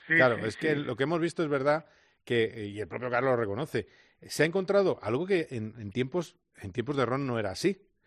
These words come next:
Speaker 2: pero se ha encontrado con un ambiente mucho más relajado para expresarse como piloto, y mucho más tranquilo y mucho más cariñoso en McLaren de lo que tenía en Toro Rosso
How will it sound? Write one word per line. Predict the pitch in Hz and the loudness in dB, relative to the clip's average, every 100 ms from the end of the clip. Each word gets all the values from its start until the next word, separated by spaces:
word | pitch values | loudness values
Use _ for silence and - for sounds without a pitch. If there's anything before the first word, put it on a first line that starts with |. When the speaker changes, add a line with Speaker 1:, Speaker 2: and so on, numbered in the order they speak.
| _ _ _ | _ _ _
Speaker 2:
pero | 117 101 | -4 -4
se | 131 | -4
ha | |
encontrado | 151 165 180 | -4 -2 -2
con | 175 123 | -2 -4
un | 147 | -2
ambiente | 190 156 160 156 165 | -4 -4 -4 -4 -6
mucho | 143 151 202 160 | -2 -4 -4 -6
más | 143 156 - 123 | -4 -4 -6 -2
relajado | 123 110 104 147 139 101 | 0 0 0 0 2 0
para | - 110 | -2 -4
expresarse | 101 - - 107 143 139 160 | -4 -6 -10 -4 -4 -6 -8
como | 147 | -8
piloto, | 120 127 120 | -4 -4 -2
y | 107 | -6
mucho | 135 156 | -6 -8
más | 151 151 | -8 -8
tranquilo | 143 113 147 123 95 - - _ | -8 -8 -4 -4 -4 -10 -20 _
y | 117 | -6
mucho | 139 165 | -4 -2
más | 156 147 | -2 0
cariñoso | 147 131 127 151 - 98 | 2 2 -2 -4 -6 -6
en | 123 113 | -6 -4
McLaren | 110 104 143 170 160 196 _ _ _ - | -4 0 2 2 0 -6 _ _ _ -2
de | 120 | 0
lo | 113 | 0
que | 113 | -2
tenía | 113 113 170 | -4 -2 -4
en | 165 | -2
Toro | 143 117 | 0 0
Rosso | 139 - 127 110 | -2 -2 -4 -4